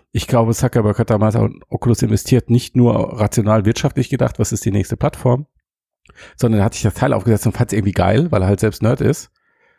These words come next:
Ja, und dann hat er das andere vielleicht auch so ein bisschen ausgeblendet oder war auch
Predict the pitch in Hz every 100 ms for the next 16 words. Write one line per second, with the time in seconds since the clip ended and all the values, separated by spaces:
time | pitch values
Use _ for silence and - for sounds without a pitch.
0 | _ _ - 107 120 101 107 113 - _
1 | _ - - - 120 113 - - _ _
2 | 110 123 113 117 - 113 - 110 104 -
3 | - 160 - 107 104 107 107 101 98 104